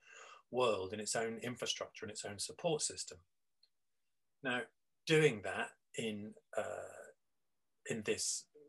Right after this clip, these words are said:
you know, economic structure that we have, um, means creating stuff that's, that's gonna be immediately, uh, appealing to people who are gonna give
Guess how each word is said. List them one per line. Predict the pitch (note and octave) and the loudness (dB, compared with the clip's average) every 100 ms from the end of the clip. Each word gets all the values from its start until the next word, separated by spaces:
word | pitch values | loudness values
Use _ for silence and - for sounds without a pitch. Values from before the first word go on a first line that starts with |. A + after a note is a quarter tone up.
| - _ _ - | -20 _ _ -8
you | G#2 | -8
know, | F2+ - A#2 | -8 -10 -10
economic | G#2+ G#2+ F#2 F2+ - - _ _ - | -6 -6 -6 -8 -10 -12 _ _ -4
structure | - - - - - _ | 0 0 -2 -6 -8 _
that | F#2+ | -4
we | F#2+ | -2
have, | G2 G#2 E2+ - - _ _ _ _ - | -4 -4 -6 -10 -20 _ _ _ _ -2
um, | A2 G#2 G#2+ _ _ _ _ _ _ _ - | 0 0 -8 _ _ _ _ _ _ _ -8
means | B2 A#2+ A#2+ A2+ A2 - _ - | -4 -2 -4 -4 -4 -6 _ -10
creating | - C3 B2+ B2 A2 | -2 2 2 0 -2
stuff | G#2 - G#2+ - | 0 2 2 0
that's, | - - - - _ _ - | -4 0 -2 -2 _ _ -6
that's | A2+ - | -2 0
gonna | C3 A#2 | 2 0
be | A#2+ A2 | 0 0
immediately, | A2+ B2 A#2 A#2 G#2+ G#2 G2+ G2 _ _ _ _ _ _ - | 0 0 0 0 -2 -4 -6 -12 _ _ _ _ _ _ -12
uh, | G2 F#2+ F#2+ - - | -12 -10 -14 -12 -10
appealing | - C#3 F#2+ E2+ F#2 _ _ - | -2 -2 -2 -8 -18 _ _ -14
to | - | -10
people | G#2+ G2 G#2+ | -8 -6 -4
who | F#2+ | -4
are | G2+ | -4
gonna | G2+ | -4
give | G#2 A2 | 0 -2